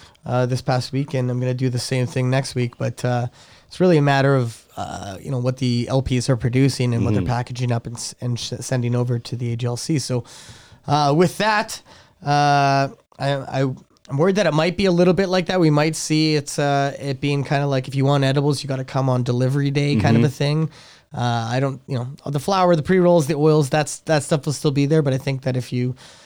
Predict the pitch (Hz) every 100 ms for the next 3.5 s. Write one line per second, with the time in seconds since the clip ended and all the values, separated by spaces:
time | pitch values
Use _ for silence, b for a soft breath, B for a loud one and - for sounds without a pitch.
0 | B 123 120 131 131 139 147 151 139 165
1 | 151 147 143 135 131 127 131 143 139 127
2 | - 143 139 156 156 143 143 139 131 131
3 | 131 127 127 123